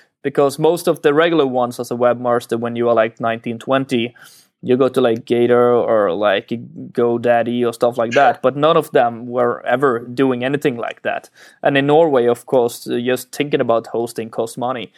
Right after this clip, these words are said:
So, uh, we, we found somebody in, uh, America very soon. And, but now, now we hear, hear about you, and you, you guys have been winning,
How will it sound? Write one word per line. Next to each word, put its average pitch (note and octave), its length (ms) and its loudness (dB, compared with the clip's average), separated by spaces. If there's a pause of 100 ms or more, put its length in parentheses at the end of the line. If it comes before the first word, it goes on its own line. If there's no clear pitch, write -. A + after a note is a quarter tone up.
So, C#3 420 4
uh, C3 560 6
we, D#3 360 0
we A3 180 2
found A3 320 0
somebody F3+ 480 4
in, C3+ 120 2
uh, C3 220 4
America D3 400 2
very B2 280 -2
soon. C3+ 400 -4
And, A#2+ 120 -12
but C#3 340 0 (140)
now, - 140 -2
now F#3 180 -4
we F3 140 -2
hear, D#3 260 -2
hear E3 200 2
about C3 300 2
you, F3+ 160 -2
and C#3 120 -4
you, G#3+ 140 0
you A#3 200 -2
guys A3 200 2
have D3+ 100 2
been C#3 180 0
winning, C#3+ 520 0